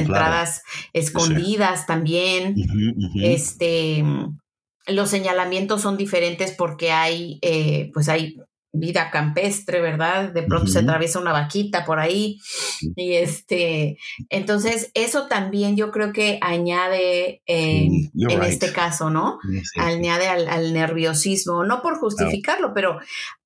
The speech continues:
Speaker 2: poniéndolo en el contexto de la vida,
Speaker 1: Ujú.
Speaker 2: cuando tú vas por caminos desconocidos, ¿no? Te, te
Speaker 1: Es
Speaker 2: vas a
Speaker 1: importante tener una persona que sepa bien el camino.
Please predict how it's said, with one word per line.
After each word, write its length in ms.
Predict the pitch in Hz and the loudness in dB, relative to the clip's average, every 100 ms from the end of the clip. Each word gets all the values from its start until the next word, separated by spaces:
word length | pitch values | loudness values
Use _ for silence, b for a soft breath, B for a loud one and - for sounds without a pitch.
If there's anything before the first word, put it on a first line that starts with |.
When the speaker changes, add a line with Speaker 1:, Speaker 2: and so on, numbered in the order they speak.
| _ - | _ -4
Speaker 2:
poniéndolo 520 | 240 262 311 392 330 | 0 0 0 0 0
en 100 | 233 | 0
el 160 | 208 | 0
contexto 540 | 202 196 208 220 - 233 | 0 -2 -2 -4 -2 0
de 120 | 196 | 2
la 160 | 165 160 | 2 0
vida, 480 | 190 190 143 - - _ _ _ _ _ - | 0 0 0 -2 -6 _ _ _ _ _ -4
Speaker 1:
Ujú. 220 | 90 85 | -2 0
Speaker 2:
cuando 320 | 98 208 208 226 | 2 2 0 -2
tú 80 | |
vas 200 | 269 294 | 0 0
por 180 | - 285 | -2 -4
caminos 420 | 233 208 220 262 | 0 0 0 0
desconocidos, 1120 | 240 202 - 165 165 156 202 190 - - - - _ _ _ _ _ - _ _ _ | 0 0 0 0 0 0 2 0 0 -2 -4 -12 _ _ _ _ _ -20 _ _ _
¿no? 300 | 165 165 202 | -2 0 0
Te, 80 | - | 0
te 180 | 147 175 | 0 2
Speaker 1:
Es 160 | 170 120 | 2 2
Speaker 2:
vas 80 | 151 | 2
a 60 | |
Speaker 1:
importante 540 | 147 135 113 120 143 151 | 0 -2 -2 -2 -2 -2
tener 160 | 113 | 0
una 160 | 120 131 | 0 0
persona 420 | 117 - 139 160 | -2 0 -2 -2
que 140 | 98 | -4
sepa 320 | 87 101 - 113 | -4 -4 -2 -2
bien 140 | 113 | 0
el 100 | 120 | 0
camino. 500 | 151 131 131 90 | -2 0 -2 -4